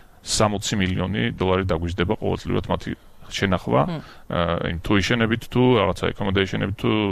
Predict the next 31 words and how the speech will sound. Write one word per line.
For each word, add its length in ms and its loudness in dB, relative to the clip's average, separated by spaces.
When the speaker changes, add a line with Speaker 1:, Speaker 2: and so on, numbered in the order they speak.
Speaker 1:
სწავლის 360 -2
საფასურით 480 -2
და 80 2
ასე 140 -2
შემდეგ. 260 -8
წარმოვიდგინოთ, 560 2
რომ 100 2
ათასიდან 400 0
ორასმა 360 0
არის 160 -2
სწავლა. 260 -6
ორასი 300 2
Speaker 2:
მმ. 60 0
Speaker 1:
დარჩა, 240 0
არ 140 -2
ჩამოვიდა. 400 -6
ხუთასიც 520 2
რომ 140 2
დაგვიბრუნდეს 580 0
პირობითად, 500 -4
ეს 200 -2
არის 220 2
დაახლოებით 560 0
ის, 240 0
რაც 180 0
საქართველოს, 560 -2
აი, 180 2
ორ-, 340 2
ოცდაერთ 440 2
წელს, 260 -2
ე, 160 0